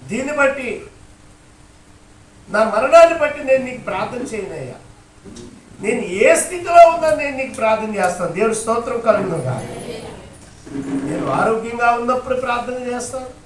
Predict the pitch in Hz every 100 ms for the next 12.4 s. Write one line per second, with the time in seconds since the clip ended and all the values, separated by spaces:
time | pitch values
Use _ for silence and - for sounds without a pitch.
0 | - - - - - - - - - 180
1 | 220 214 202 - - - 139 143 160 185
2 | - - 196 185 170 165 139 - - -
3 | - - - - - - - - - 139
4 | 170 - - - - - - - 175 220
5 | 247 - - - - - 147 190 226 190
6 | 185 226 269 269 262 269 262 277 277 269
7 | 277 277 - - 277 - 233 - - -
8 | - - - - - - 220 262 - -
9 | - - 165 240 269 269 277 277 277 285
10 | 277 277 277 269 285 285 285 285 - 277
11 | 277 240 - - - - - - - -
12 | - - 247 262